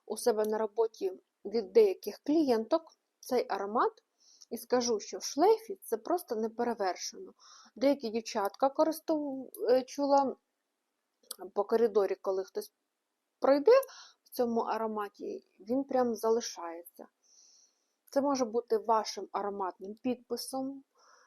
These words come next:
Я, мабуть, такий статус для нього теж оберу, що це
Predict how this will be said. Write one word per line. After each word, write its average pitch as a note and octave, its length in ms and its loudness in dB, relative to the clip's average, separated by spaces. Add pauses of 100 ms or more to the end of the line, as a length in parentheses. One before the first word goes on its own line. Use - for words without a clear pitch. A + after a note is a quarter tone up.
(120)
Я, B3 120 6
мабуть, G3+ 360 0 (1200)
такий C4 500 4
статус A#3 600 8
для G#3 220 4
нього G#3 400 2 (160)
теж G#3 400 2
оберу, F#3+ 560 2
що - 260 -12
це F#3+ 260 -12